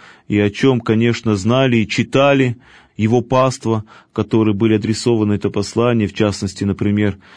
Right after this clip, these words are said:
известные строчки, что "Все, желающие благочестиво жить о Христе Иисусе Господе нашим, будут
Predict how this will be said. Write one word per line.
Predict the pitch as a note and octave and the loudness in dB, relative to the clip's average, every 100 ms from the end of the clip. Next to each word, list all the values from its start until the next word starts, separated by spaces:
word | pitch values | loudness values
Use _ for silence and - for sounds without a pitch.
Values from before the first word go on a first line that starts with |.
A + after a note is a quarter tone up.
| - - | -18 -8
известные | F2+ F#2+ A2+ G#2 - G2 | -4 0 0 0 -2 -4
строчки, | - A2+ B2 - A2 | -2 0 0 0 -6
что | - A2 | -2 -2
"Все, | - - B2+ C#3 C3 - _ - _ | -2 -2 2 4 2 -4 _ -20 _
желающие | F2+ A2 A#2 B2 A#2+ A2+ - | -4 0 2 2 2 0 -2
благочестиво | G2+ G#2+ A2+ A2+ A2+ - B2 A2+ G#2+ | 0 2 0 0 -4 -2 0 2 0
жить | F2 B2+ C3+ A#2 | 2 0 2 -2
о | |
Христе | G2+ A2+ A2 - - B2 A#2 | -4 -2 -4 -4 -2 2 2
Иисусе | G#2+ - A#2+ - A2+ | 0 -2 -4 -2 -2
Господе | G2+ A#2 A#2 A2 G#2+ | 0 0 0 -2 -2
нашим, | A2 A2 A#2 - G#2 | 0 0 0 0 -2
будут | F#2 A2 B2+ A#2 A#2 | 0 0 0 -2 -4